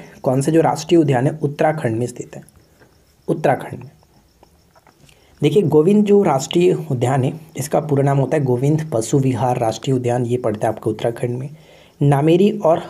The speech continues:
औरंग की बात करें तो ये दोनों असम में स्थित होता है,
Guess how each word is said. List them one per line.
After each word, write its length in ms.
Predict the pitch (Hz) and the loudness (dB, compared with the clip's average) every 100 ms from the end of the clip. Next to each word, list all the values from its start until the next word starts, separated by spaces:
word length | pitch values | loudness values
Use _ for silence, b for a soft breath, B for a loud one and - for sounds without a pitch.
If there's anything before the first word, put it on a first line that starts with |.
| - | -6
औरंग 300 | 127 139 175 | -2 0 2
की 100 | 175 | 2
बात 240 | 147 113 - | 0 -2 -2
करें 180 | 147 151 | -4 0
तो 80 | |
ये 200 | 131 151 | 0 2
दोनों 320 | 151 120 139 208 B B B B B B - | 2 0 -2 -6 B B B B B B -6
असम 260 | 151 185 | -2 2
में 160 | 170 110 | 2 0
स्थित 140 | - | -4
होता 200 | 101 - | -10 -10
है, 100 | - | -14